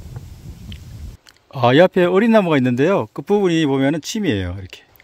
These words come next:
아주 날카롭습니다. 만지면 따갑습니다. 예. 그리고 입질을 보니까 기공조선이 흰 줄이 두 개가 있네요. 하여튼 끝부분이 뾰족해가지고 이렇게 만지면 되게 아픕니다.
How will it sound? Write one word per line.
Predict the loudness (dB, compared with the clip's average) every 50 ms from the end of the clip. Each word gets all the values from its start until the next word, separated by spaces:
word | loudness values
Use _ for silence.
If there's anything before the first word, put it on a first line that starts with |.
| _ _ -16
아주 | -12 -6
날카롭습니다. | -4 -4 -2 0 -2 -2 0 0 0 2
만지면 | 2 2 2 4 4 4 6
따갑습니다. | 6 4 2 2 0 -2 -4 -4 -4 -8 -10 _ _ _ _ _ _ _ _ _ _ _ _ _ _ _ _ _ _ _ _ _ _ -4
예. | -4 -4 -4 -4 _ _ _ -20 -20 -20 -20 -20 _ _ _ -16
그리고 | -8 -4 0 0 0 2 2 2 2 2 2 0 -2
입질을 | -4 0 4 4 6 6
보니까 | 6 6 4 4 2 -2 -4 -4 -6 -10 _ _ _ _ _ _ _ _ _ _ _ _ _ _ _ _ _ _ _ _ _ _ -18 -16 -16 -18 _ _ _ _ _ -20 -20 -20 -20 -20 -20 -20 _ _ -14
기공조선이 | -8 -6 -4 -2 -2 -2 -2 -2 -2 -2 -2
흰 | -2 -2 -4 -4
줄이 | -4 -6 -6
두 | -6 -6
개가 | -6 -4 -2 -2
있네요. | -4 -4 -6 -8 -8 -8 -10 -12 -16 -20 -20 -20 -20 -20 -20 -20 -20 _ -16
하여튼 | -10 -10 -10 -10 _ _ _ _ -12
끝부분이 | -10 -4 -2 -2 -2 -2
뾰족해가지고 | -2 -4 -6 -6 -4 -2 -2 0 -2 -2 -2 -4
이렇게 | -4 -2 -2 -2 -2 -2 -2
만지면 | -4 -4 -4 -4 -4 -6 -4
되게 | -4 -4 -4
아픕니다. | -4 -6 -6 -6 -6 -6 -8 -10